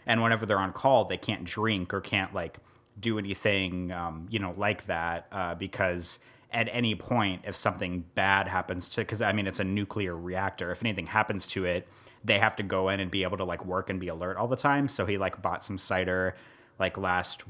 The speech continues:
or I guess it was earlier this week, uh, because tomorrow, I think when he gets home from work, he's off shift or off, um, off being on call, so he can, like, drink this week, and then, like,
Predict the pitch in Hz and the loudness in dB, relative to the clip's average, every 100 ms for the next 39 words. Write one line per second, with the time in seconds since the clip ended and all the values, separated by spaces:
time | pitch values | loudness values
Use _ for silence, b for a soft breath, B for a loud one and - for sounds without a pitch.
0 | - 101 92 95 110 98 87 92 92 90 | -6 -2 0 0 0 -2 -4 -4 -4 -4
1 | 90 - 92 87 - 104 92 87 95 98 | -6 -6 -4 -6 -6 -2 -2 -2 -6 -6
2 | - - 98 92 101 107 104 95 90 90 | -8 -6 -6 -2 2 4 4 2 2 -2
3 | 104 92 90 92 87 101 92 92 90 92 | -4 -6 -4 -4 -4 -6 -6 -6 -2 -2
4 | 87 98 - - 92 92 - - - 156 | -2 -4 -6 -4 0 0 -2 -10 -2 0
5 | 160 - - 104 95 98 - - 90 87 | 0 -4 0 2 4 4 2 0 -2 -2
6 | 87 - B B B 98 98 - 101 90 | -8 -12 B B B 0 2 0 -2 -2
7 | 85 90 90 - 87 90 - 98 92 98 | -2 -4 -4 -2 0 -2 -2 -2 -2 -2
8 | 90 85 - b b b b 90 147 180 | -4 -6 -12 b b b b -6 -2 -2
9 | - 95 - 95 90 87 - - 104 95 | -4 -8 -6 -4 -4 -6 -10 -6 -2 -2
10 | 92 87 | -2 -4